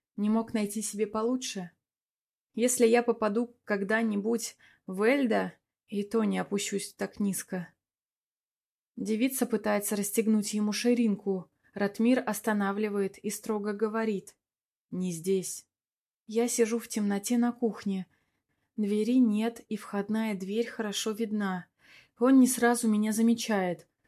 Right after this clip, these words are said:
а когда поворачивает голову и видит меня, холодно произносит: «Вот ты где». Подбегает собака, здоровается с Ратмиром. Он треплет её за ухо.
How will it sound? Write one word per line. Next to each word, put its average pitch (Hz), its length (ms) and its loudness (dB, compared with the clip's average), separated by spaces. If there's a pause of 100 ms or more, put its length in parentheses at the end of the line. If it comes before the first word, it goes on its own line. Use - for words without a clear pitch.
(240)
а 202 100 -4
когда 208 300 0
поворачивает 208 840 0
голову 220 480 2
и 208 220 -4
видит 202 320 -4
меня, 208 400 -2
холодно 208 580 -2
произносит: 214 800 -4 (720)
«Вот 202 320 -6
ты 220 120 0
где». 175 360 -6 (540)
Подбегает 233 580 0
собака, 196 720 -2
здоровается 208 640 -2
с - 80 -6
Ратмиром. 214 640 -2 (220)
Он 226 160 0
треплет 240 460 2
её 208 260 -4
за 226 180 -2
ухо. 196 500 -6